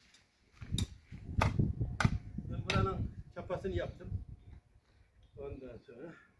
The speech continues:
burası ottu böyle, işte böyle. Şimdi buraya Ayşe kadın fasulye diktik. Allah nasip ederse bir ay sonra bu Ayşe kadın fasulyeler nasıl olmuş onu da videosunu çekeceğim, atacağım. Bak, patatesleri dikene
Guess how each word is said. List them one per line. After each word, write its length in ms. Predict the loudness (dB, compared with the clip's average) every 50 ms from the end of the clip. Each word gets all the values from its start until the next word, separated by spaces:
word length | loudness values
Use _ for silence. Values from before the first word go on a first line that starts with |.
| -20 -12
burası 360 | -8 -4 -4 -4 -4 -4 -6 -8 -4
ottu 340 | -2 0 0 0 -2 -6 -10 -6
böyle, 200 | -6 -4 -4 -6 -10
işte 240 | -10 -16 -14 -8 -4
böyle. 260 | -4 -4 -4 -4 -8 -14 -20 _ _ _ _ _ -20 -20 _ _ -20 -20 -16 -14 -14 -14 -12
Şimdi 240 | -8 -4 -2 2
buraya 220 | 2 4 4 4 4
Ayşe 280 | 2 2 0 0 0
kadın 300 | 0 0 0 0 -2 -2
fasulye 360 | -2 -2 -4 -2 0 0 2 2
diktik. 380 | 0 -4 -4 -18 -20 -20 -20 -20 _ _ _ _ -20 -20 _ -20 -20 -20 -20 _ _ _ _ _ _ -4
Allah 260 | 2 2 4 4 4
nasip 280 | 4 2 2 2 0
ederse 380 | 0 0 0 -4 -4 -6 -8 -4
bir 120 | 0 2
ay 140 | 4 4 4
sonra 420 | 2 0 -4 -2 -2 -2 -4 -4 -8 _ _ _ _ _ _ _ _ _ _ _ _ _ _ _ -4
bu 120 | -4 0 2
Ayşe 320 | 2 2 2 0 -2 0
kadın 300 | 2 2 2 2 0 -2
fasulyeler 680 | -2 -4 -4 -4 -2 -2 -2 0 2 2 2 2 2 2
nasıl 280 | 0 0 0 0 0
olmuş 220 | 0 0 0 -2 -4
onu 200 | -2 0 4 6
da 120 | 10 10
videosunu 360 | 10 10 8 6 4 2 -2
çekeceğim, 400 | 0 0 0 0 0 0 0 -2
atacağım. 420 | -2 -2 -4 -4 -2 -2 -2 -2 -4 -8 _ _ _ _ _ _ _ _ -20 -20 -20 -20 -10 0 2
Bak, 200 | 2 2 2 -2
patatesleri 640 | -2 0 0 2 0 0 -2 0 -2 -2 -2 -2 -4
dikene 480 | -4 -2 2 2 2 2 2 0 -2